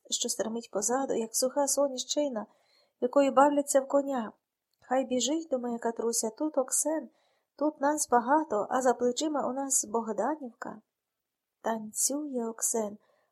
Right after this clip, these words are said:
аж угвинчується босими ногами в землю,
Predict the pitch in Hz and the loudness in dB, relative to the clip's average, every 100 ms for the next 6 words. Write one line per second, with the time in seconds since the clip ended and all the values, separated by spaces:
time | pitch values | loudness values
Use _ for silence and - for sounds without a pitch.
0 | - 277 285 - 294 262 254 240 339 339 | 2 4 4 2 2 4 2 4 2 2
1 | 320 311 302 - 277 269 311 339 302 294 | 2 2 4 6 6 8 4 4 2 2
2 | 277 277 294 302 294 285 269 208 196 | 0 -2 -4 -4 0 0 -2 -6 -12